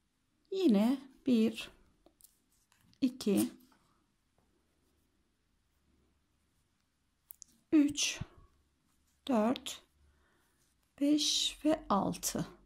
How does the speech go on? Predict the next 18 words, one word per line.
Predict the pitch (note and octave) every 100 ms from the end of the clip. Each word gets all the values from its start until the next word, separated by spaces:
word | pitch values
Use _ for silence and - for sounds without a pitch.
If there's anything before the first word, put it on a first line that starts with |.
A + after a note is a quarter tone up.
| _ _ _
Daha | G#4 F4 D4+
fazla | F#3+ F#3+ F#3+ F#3+
da | F3+
doldurabilirsiniz. | - - F3+ - - - E3+ - C#4+ F4 - - - - - -
Çekiyorum, | - G#4+ - G#3 F#3 F3+ D#4 - - - _ _ - _ -
kapatıyorum | - - A#3+ G#3 - F#3 D3+ A#3+ F4 - - _ _ _ _ -
ve | F4+
zincirimi | E4+ E4 A3 A3 B3
çekiyorum. | - G#3 - - B3
Bir | D#4
tanesini | - G3 F#3+ - G3
çektim. | G3 F#3+ - -
İki, | - D4+ - G3 - B3+
üç, | D4 F4 - - -
dört. | F3 - - - - _ _ _ _ _ _ _ _ -
Tekrar | - - G#3 G#3
yuvaya | G3+ G#3 - - -
batıyorum. | G3+ - A3 A3 G#3+ B3+